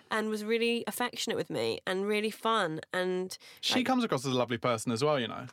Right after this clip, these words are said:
Speaker 1: Yeah, she was great.
Speaker 2: I listened
Speaker 1: And
Speaker 2: to her on Dax Shepard's podcast and, and she came across as really open and honest.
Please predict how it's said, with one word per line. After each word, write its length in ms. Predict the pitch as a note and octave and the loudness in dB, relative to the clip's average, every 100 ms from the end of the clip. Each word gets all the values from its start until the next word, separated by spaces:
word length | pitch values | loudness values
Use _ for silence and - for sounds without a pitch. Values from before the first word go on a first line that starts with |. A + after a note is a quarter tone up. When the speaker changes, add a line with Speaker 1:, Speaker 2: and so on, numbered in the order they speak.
| - | -4
Speaker 1:
Yeah, 420 | C#4+ F4 C#4 E3+ | 0 2 2 0
she 300 | - - C#4 | -2 0 -2
was 100 | A#3+ | -2
great. 380 | - E4 D#4 F#3+ | 0 2 2 2
Speaker 2:
I 60 | |
listened 260 | D3 A3+ E3 | 2 2 2
Speaker 1:
And 0 | |
Speaker 2:
to 80 | D3 | 2
her 140 | C#3+ | 2
on 100 | C3+ | 2
Dax 240 | C3+ C3 - | 0 -2 -2
Shepard's 320 | D3 C#3 A#2+ | -4 -2 -4
podcast 480 | A2+ G#2+ G#2+ G#2 - | -4 -2 -2 -4 -4
and, 220 | G#2+ A2+ | -6 -4
and 140 | A2+ | -6
she 80 | G#2+ | -6
came 180 | A#2+ A#2+ | -2 -2
across 220 | A2 A2+ | -2 -4
as 40 | A#2 | 0
really 240 | A#2 A2+ | 0 2
open 280 | G#2+ G#2+ B2 | 0 -2 -4
and 100 | A2 | -2
honest. 380 | G#2+ A2 - | -2 -4 -10